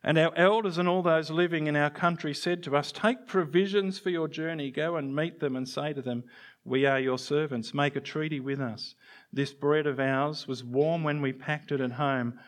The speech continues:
on the day we left to come to you. But see how dry and mouldy it is. And these wineskins that were filled were new, but see how cracked they are.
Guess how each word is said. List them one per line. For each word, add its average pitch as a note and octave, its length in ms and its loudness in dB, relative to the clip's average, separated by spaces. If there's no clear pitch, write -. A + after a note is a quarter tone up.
on B2+ 180 -4
the A#2+ 100 -2
day C3 240 0
we B2+ 160 -2
left C3 300 -4
to C3 60 -6
come C3+ 320 -2
to C3+ 120 -12
you. G#2+ 320 -4
But C3+ 160 -2
see E3 500 -4
how D3 240 2
dry C#3+ 680 0
and C3+ 240 -4
mouldy C3+ 400 2
it B2+ 120 2
is. A2 480 -6
And C3 120 -4
these G#3 220 2
wineskins E3 840 0
that C3+ 180 -2
were C3 140 -2
filled E3+ 420 -2
were D3 120 0
new, D#3 360 -2
but C#3+ 200 -2
see G#3 240 -2
how F#3+ 180 2
cracked F#3+ 600 0
they C3+ 220 0
are. A2 340 -4